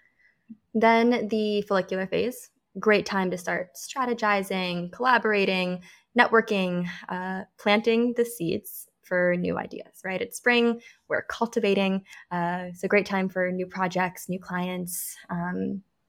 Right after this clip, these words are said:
big plans, things of that nature. Then during ovulation, execution and communication are, like, the two, I would say, biggest factors. So if you're able to schedule a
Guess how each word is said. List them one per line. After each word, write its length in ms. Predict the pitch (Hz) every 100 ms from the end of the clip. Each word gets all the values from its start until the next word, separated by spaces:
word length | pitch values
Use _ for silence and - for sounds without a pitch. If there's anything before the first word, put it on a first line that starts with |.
| _ -
big 160 | 185 180
plans, 520 | 175 175 175 - - _ _ _
things 140 | - 190
of 60 |
that 120 | - -
nature. 280 | 226 - -
Then 680 | 208 214 208 208 214 214 196
during 320 | 202 196 190
ovulation, 840 | 180 180 190 277 277 294 285 277 -
execution 600 | 196 - - 185 208 208
and 100 | 202
communication 800 | 190 180 180 185 190 - 208 202
are, 120 | 202
like, 220 | 190 180 -
the 100 | 180
two, 680 | - - 175 170 165 170 - _ -
I 40 | 180
would 80 |
say, 160 | 180 175
biggest 340 | 165 160 - -
factors. 540 | - - - - -
So 400 | - 185 180 180 180
if 180 | 185 -
you're 160 | 226 - -
able 600 | 175 170 226 226 262 262 _ _ -
to 160 | - 196
schedule 800 | - - 175 180 185 180 180 185 - _ -
a 380 | 175 175 175